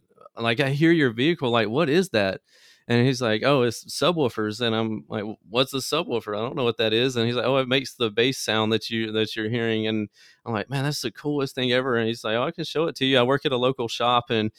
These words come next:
uh," and I'm like, "Okay." So he opens up. He has an awesome install. It's really clean. And I'm like, I was just blown away. I was hooked. And I'm like, "This is so cool." So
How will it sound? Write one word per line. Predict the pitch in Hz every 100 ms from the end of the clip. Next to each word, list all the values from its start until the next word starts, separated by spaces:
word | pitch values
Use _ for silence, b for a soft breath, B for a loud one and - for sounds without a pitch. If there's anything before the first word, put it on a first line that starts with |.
| B B B
uh," | 110 107
and | 110
I'm |
like, | 113 120 180
"Okay." | 147
So | 139 131
he | 107
opens | 131 143 127
up. | 127 127 113
He | 120
has | 123
an | 113
awesome | - 120 131 - 123
install. | 120 120 - 117 117 120
It's | 104 -
really | 117 131 131
clean. | 117 - 131 127 127 123 117
And | 113
I'm | 117
like, | 101 - _ _ -
I | 120
was | 131
just | 120
blown | 110 117 123
away. | 120 117 110 104
I |
was | 120 117
hooked. | - 131 131 - -
And | 117
I'm | 117
like, | 110
"This | 113 139
is | 120 110
so | - 123 123
cool." | 117 139 123 107
So | - 123